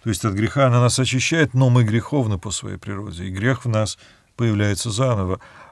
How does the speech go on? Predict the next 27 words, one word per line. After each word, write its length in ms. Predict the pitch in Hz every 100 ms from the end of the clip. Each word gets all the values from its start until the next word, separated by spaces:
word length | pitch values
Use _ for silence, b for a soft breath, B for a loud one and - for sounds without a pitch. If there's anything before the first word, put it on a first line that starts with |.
| -
Э, 300 | 120 113 117
это 240 | 147 120 139
не 120 | 143
очень 260 | 151 - 135
страшно, 420 | - 160 156 135
если 340 | 120 127 -
мы 180 | 127 127
живём 440 | 117 123 123 131
во 120 | 113 107
свете, 520 | - 123 117 - 95
если 360 | 98 92 107
этот 240 | 107 107 104
грех, 380 | 101 123 143 - B B B B
э, 320 | 262 113 107 110
очищается 720 | 113 117 - 143 127 101 104
этой 220 | 87 95
кровью. 420 | - 92 85 73 - _ _ _
Мы 140 | 120 131
не 80 |
становимся 460 | 123 135 135 127 -
безгрешными, 600 | 113 113 117 104 - 101
мы 60 | 95
не 80 |
становимся 580 | 92 107 113 127 120 113 B B B
совершенными 720 | - 113 104 135 117 104 95
людьми, 420 | 95 92 92 95
но, 340 | 95 101 107